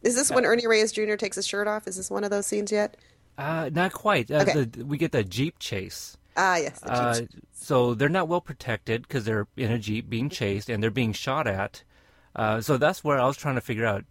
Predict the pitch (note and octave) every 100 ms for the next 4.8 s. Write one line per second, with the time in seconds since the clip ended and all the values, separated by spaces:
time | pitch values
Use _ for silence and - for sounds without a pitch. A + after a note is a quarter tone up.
0 | - D#3+ G3+ F#3 F3 D#3+ A2+ A#2+ G2+ G2
1 | A#2+ B2 B2+ - B2 A2+ - - - C3+
2 | A2+ B2 B2 B2 A2+ D#3 D#3+ A#2 A#2+ G#2
3 | A#2 A#2 G#2+ G2 - - - - C3+ B2+
4 | C3+ - - D3+ F#3 - G3+ F#3+